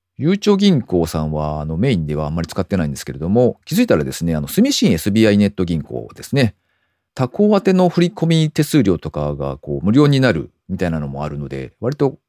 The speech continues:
住信さん使ってるんですけれども、こちらもアプリでエーティーエムの利用が可能になっておりました。だんだんと普及していくのかもしれないですね。あの、確かにですね、財布を忘れた時の絶望感がちょっと辛いんですよね。電子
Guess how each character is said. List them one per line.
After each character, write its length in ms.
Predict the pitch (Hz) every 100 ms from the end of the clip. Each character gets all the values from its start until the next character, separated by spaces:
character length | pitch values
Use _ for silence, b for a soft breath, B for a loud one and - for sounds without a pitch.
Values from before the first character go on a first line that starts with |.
| _
住 160 | - 156
信 180 | - 87
さ 120 | 69
ん 40 |
使 140 | 67 82
っ 60 |
て 120 | - 73
る 60 |
ん 40 | 64
で 60 |
す 60 | -
け 80 | 67
れ 60 |
ど 100 | 76
も、 260 | 110 131 - _ _ _ -
こ 100 | 214
ち 80 | 254
ら 100 | 254
も 200 | 233 240
ア 40 |
プ 140 | -
リ 100 | 151
で 240 | 135 143 135
エ 40 |
ー 80 | 139
テ 100 | 143
ィ 20 |
ー 40 | 139
エ 20 |
ム 100 | 117
の 80 | 87
利 100 | 85
用 120 | 80
が 80 | 76
可 120 | 101
能 120 | 110
に 80 | 104
な 80 | 101
っ 60 |
て 100 | -
お 20 | 71
り 60 |
ま 120 | 64
し 100 | -
た。 160 | - 58 _ _ _ _ -
だ 100 | 156
ん 60 | 160
だ 100 | 156
ん 40 |
と 100 | 147
普 80 | 127
及 160 | - 147
し 80 |
て 80 | -
い 40 | 139
く 80 |
の 80 | 113
か 120 | 67
も 80 | 64
し 120 | -
れ 100 | 65
な 80 | 67
い 20 |
で 80 | 62
す 140 | - 101
ね。 300 | 107 95 _ _ _ _ _ _ _
あ 80 | -
の、 40 |
確 220 | - 151 -
か 100 | 90
に 60 |
で 80 | 76
す 100 | -
ね、 260 | 78 67 - _ _ _
財 340 | - - 165 202
布 220 | - 190
を 80 | 170
忘 260 | 170 -
れ 80 | 156
た 120 | 151
時 180 | 151 131
の 100 | 85
絶 300 | 82 - 110
望 120 | 113
感 140 | 87 69
が 80 |
ち 80 | -
ょ 20 | 78
っ 20 |
と 180 | 69 64
辛 200 | - 107
い 40 |
ん 40 | 76
で 80 | -
す 60 |
よ 80 | 57
ね。 320 | 69 71 - _ _ _ _ _ _ _ -
電 380 | 113 180 220 214
子 560 | - - 202 196 202